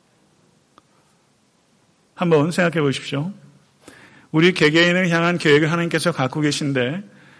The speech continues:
그 계획을 우리가 미리 알기를 하나님께서 기대하시는가?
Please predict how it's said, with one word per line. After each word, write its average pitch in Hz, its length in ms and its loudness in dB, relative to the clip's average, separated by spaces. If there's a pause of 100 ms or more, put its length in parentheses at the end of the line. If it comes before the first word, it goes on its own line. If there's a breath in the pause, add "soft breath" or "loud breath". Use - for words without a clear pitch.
그 175 220 2
계획을 143 600 2
우리가 147 460 -2
미리 151 460 -2
알기를 147 640 -2
하나님께서 156 500 -4
기대하시는가? 123 1120 -4